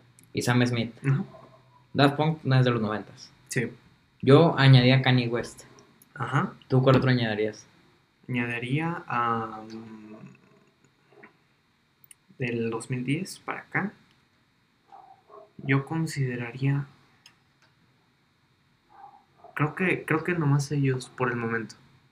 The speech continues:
Speaker 1: Por el momento nomás ellos.
Speaker 2: Sí, porque ahora no me viene tanto a la cabeza.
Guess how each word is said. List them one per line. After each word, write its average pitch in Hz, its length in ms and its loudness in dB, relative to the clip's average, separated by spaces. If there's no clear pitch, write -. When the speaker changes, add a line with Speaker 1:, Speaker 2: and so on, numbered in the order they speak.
Speaker 1:
Por 117 120 -2
el 113 60 -4
momento 123 300 2
nomás 123 260 4
ellos. 104 260 0
Speaker 2:
Sí, 120 500 0
porque 135 240 4
ahora 135 180 8
no 143 140 6
me 139 160 8
viene 135 280 4
tanto 127 280 -6
a 127 40 -4
la 120 140 -6
cabeza. 113 360 -8